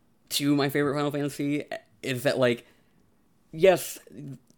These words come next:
ten said all it did about, you know, like, uh, sort of, um, you know,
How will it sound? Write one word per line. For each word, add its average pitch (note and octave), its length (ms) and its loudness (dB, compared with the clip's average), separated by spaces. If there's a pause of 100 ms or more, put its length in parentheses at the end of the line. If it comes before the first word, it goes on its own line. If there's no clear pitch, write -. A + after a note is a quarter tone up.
ten D3+ 420 0
said C#3 260 0
all B2+ 160 4
it B2+ 120 0
did A#2+ 200 0
about, A#2+ 280 -2
you A#2 60 -4
know, A2+ 120 -4
like, A#2 260 -4 (680)
uh, G#2+ 300 -2
sort A#2+ 220 -4
of, G#2+ 160 -4
um, G#2+ 320 -2 (220)
you - 100 -18
know, - 100 -16